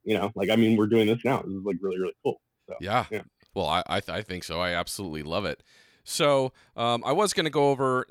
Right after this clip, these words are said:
Speaker 2: each and every one of the books, not, like, go over 'em, but just announce them. But that's, you know, that's a lot
Speaker 1: Sure.
Speaker 2: of books. Uh, so there's the, the Founding was the first one.
Speaker 1: Mm-hmm.
Speaker 2: Forging, Alliances, book four was Catacombs,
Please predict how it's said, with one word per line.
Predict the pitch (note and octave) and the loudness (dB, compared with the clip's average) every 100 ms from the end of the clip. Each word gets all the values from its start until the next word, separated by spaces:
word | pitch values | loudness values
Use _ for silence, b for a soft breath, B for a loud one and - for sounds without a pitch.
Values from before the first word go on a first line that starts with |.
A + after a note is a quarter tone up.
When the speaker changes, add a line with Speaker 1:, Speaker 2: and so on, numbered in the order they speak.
| E2+ | -12
Speaker 2:
each | F#2 C#3 - | -8 -6 -4
and | B2+ A#2+ | -4 -4
every | A#2+ A#2+ | -2 -2
one | A#2+ A#2 | -2 -4
of | |
the | G#2+ | -2
books, | G2 A2+ - | 0 -2 -2
not, | B2 G#2+ | -6 -4
like, | G2 | -4
go | G#2 F#2 | -4 2
over | A2+ A2 G2+ | 4 4 0
'em, | F#2 | -4
but | G2 | -4
just | G2+ - | -6 -8
announce | F#2+ F#2 F#2+ G2 G2 - | -8 -6 -4 -4 -6 -6
them. | F2+ E2+ E2 E2 b b | -4 -4 -6 -10 b b
But | A2 | -4
that's, | B2+ A#2+ - C#3 | 0 0 -2 -4
you | |
know, | G#2 | -2
that's | G#2+ - | -2 -2
a | |
lot | G#2+ G2+ | 0 2
Speaker 1:
Sure. | F#2 | 2
Speaker 2:
of | |
books. | F#2+ E2+ - - - | -2 -2 -4 -8 -2
Uh, | G2 F#2 | -2 0
so | - | -2
there's | G#2+ G2+ G2+ | -2 -2 -2
the, | G2 F#2+ F#2 C2+ | -2 -2 -2 -4
the | F#2 | -6
Founding | - A#2 C#3 B2+ G2 F#2 | 0 2 2 0 -4 -4
was | - | -8
the | - | -10
first | - D2+ - | -6 -6 -6
one. | D#2 C#2+ B2+ _ _ _ _ _ _ _ _ _ - | -10 -10 -12 _ _ _ _ _ _ _ _ _ 2
Speaker 1:
Mm-hmm. | |
Speaker 2:
Forging, | A#2 A2 G#2 A2+ A2+ B2 C3 _ _ _ | 4 4 2 0 -2 -6 -10 _ _ _
Alliances, | F#2 F#2 G#2+ A2 A#2+ A2+ - G#2+ A2 C3+ - - - | -8 -4 -2 0 0 -2 -4 -2 -2 -4 -12 -14 -12
book | B2 | -12
four | - - A#2+ A2+ A#2+ | -12 -8 -2 0 0
was | G2+ | -4
Catacombs, | - A#2 E2+ F2 - D#2+ E2 G#2+ | -6 -4 -2 -4 -8 -8 -10 -12